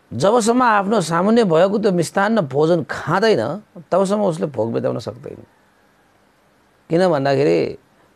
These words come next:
त्यो मिष्टान्न भोजन सुरुरु आएर तपाईँको मुखमा प्रवेश गर्दैन। त्यसको लागि त के गर्नुपर्छ त भन्दाखेरि त्यो मिष्टान्न भोजनलाई हातले समाएर त्यसलाई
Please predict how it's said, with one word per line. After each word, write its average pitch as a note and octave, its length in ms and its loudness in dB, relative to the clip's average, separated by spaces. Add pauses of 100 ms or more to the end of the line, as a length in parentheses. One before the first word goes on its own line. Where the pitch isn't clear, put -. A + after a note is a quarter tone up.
(100)
त्यो C#3 100 -4
मिष्टान्न E3+ 400 -2
भोजन C3 360 -2
सुरुरु G3+ 580 -2
आएर D#3+ 260 2
तपाईँको C3 340 0
मुखमा B2+ 400 -6 (1700)
प्रवेश C#3 280 0
गर्दैन। F#3+ 540 -2 (1800)
त्यसको G3+ 280 2
लागि C4+ 280 4
त C4+ 180 2
के B3 140 4
गर्नुपर्छ F#3+ 460 2
त D#3 120 -2
भन्दाखेरि A2 560 -8 (680)
त्यो C#3+ 100 -4
मिष्टान्न G3+ 420 0
भोजनलाई C3 500 0 (120)
हातले - 680 -2 (300)
समाएर C3+ 640 -6
त्यसलाई A2 440 -6